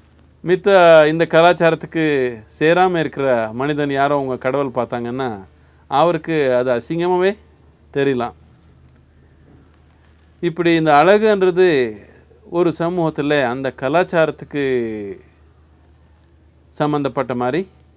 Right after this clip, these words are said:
இருக்குது. இது ஒரு மென்டல்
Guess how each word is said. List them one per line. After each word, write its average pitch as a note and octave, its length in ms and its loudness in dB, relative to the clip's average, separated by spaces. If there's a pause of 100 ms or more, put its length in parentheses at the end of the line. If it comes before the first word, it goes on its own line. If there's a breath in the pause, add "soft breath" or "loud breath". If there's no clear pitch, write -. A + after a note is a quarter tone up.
(140)
இருக்குது. B2+ 520 -6 (800 soft breath)
இது D#3 260 -2 (720)
ஒரு D#3+ 200 -2
மென்டல் D#3 440 -6